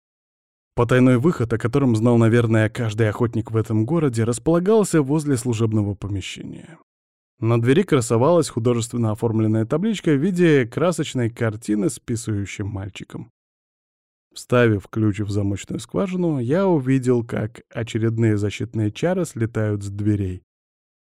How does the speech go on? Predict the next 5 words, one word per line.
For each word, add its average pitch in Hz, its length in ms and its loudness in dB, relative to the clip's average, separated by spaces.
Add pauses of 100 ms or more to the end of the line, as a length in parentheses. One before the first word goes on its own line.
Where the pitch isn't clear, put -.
(160)
Золотистые 151 800 4
волны 156 400 6
шли 123 500 2
снизу 117 800 2
вверх. 123 500 2